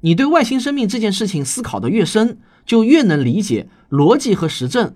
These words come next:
是如何帮助人类一点一点地探索未知领域。正如引力波的预言发出的一百年后，我们真的找到了它一样，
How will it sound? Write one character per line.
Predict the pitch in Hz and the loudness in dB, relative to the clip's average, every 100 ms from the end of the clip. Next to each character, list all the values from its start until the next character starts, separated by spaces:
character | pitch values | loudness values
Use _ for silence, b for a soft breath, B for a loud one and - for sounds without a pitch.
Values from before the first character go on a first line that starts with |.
| b b | b b
是 | - 185 | 2 2
如 | 120 196 320 | 4 4 4
何 | 180 | 2
帮 | 175 202 | -2 -2
助 | 226 180 | 0 0
人 | 110 120 | 0 -2
类 | 170 123 B B | -4 -6 B B
一 | 285 | -6
点 | 143 101 139 | -4 -4 -4
一 | |
点 | 220 - - | -4 -6 -6
地 | 107 | -10
探 | - - 180 | -8 -4 -4
索 | - 95 | -4 -4
未 | 160 | -2
知 | 123 147 | -2 -4
领 | 120 82 | -6 -6
域。 | 104 - _ _ _ _ _ _ _ | -8 -10 _ _ _ _ _ _ _
正 | - 285 | 0 2
如 | 196 196 233 | 4 4 4
引 | 170 131 | 0 0
力 | 208 | 0
波 | 190 247 | 0 2
的 | 220 | 2
预 | 226 | 2
言 | 160 120 135 | 0 0 -2
发 | 151 196 | -4 -4
出 | 196 208 | -2 -2
的 | 151 | -2
一 | 190 | -4
百 | 139 | -6
年 | 101 98 | -6 -8
后， | 147 196 139 b b | -4 -4 -4 b b
我 | 139 | -2
们 | 131 | -2
真 | 131 - 277 | 0 0 0
的 | 226 | -4
找 | 110 | -4
到 | 95 135 | -4 -4
了 | |
它 | 120 107 | -4 -8
一 | 98 | -8
样， | 107 - | -8 -10